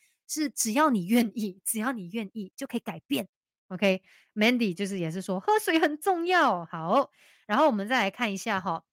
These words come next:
呃，Wendy Feng 就有问说，诶，刚刚我们提到痛风嘛，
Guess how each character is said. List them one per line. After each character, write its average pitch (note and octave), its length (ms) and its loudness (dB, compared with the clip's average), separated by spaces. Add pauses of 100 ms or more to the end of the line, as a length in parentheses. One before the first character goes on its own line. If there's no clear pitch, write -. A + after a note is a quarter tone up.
(360)
呃， A3 140 2
Wendy F#4 360 4
Feng F#4+ 160 2
就 F4 120 2
有 C4 80 4
问 B3+ 220 2
说， A#3 200 0
诶， E4+ 240 -2
刚 E4+ 140 2
刚 F#4 60 4
我 D#4 40 2
们 G#3 120 -2
提 G3+ 160 -6
到 B3 160 2
痛 A#3 360 -4
风 F#3 240 -6
嘛， - 220 -10